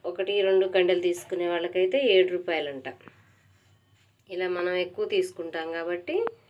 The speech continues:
మనకి బాక్స్కి పడ్డ రేటు ఇస్తున్నానమ్మా అన్నారు. దీనికైతే ఈ మిషన్ పాదం కూడా తీసుకున్నా. already మన మిషన్కి ఉన్నది తీసుకెళ్తే మనం తెచ్చుకోవడానికి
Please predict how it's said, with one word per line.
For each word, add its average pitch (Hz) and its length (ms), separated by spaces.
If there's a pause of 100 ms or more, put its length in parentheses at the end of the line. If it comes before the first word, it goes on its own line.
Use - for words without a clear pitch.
(440)
మనకి 190 280
బాక్స్కి 185 440
పడ్డ 175 240
రేటు 175 360
ఇస్తున్నానమ్మా 156 680
అన్నారు. 160 720 (1120)
దీనికైతే 185 500
ఈ - 20 (300)
మిషన్ 180 320
పాదం 175 340
కూడా 170 160
తీసుకున్నా. 160 540 (300)
already 185 360
మన 180 120
మిషన్కి 185 460
ఉన్నది 175 280
తీసుకెళ్తే 180 880 (1300)
మనం 180 300
తెచ్చుకోవడానికి 185 800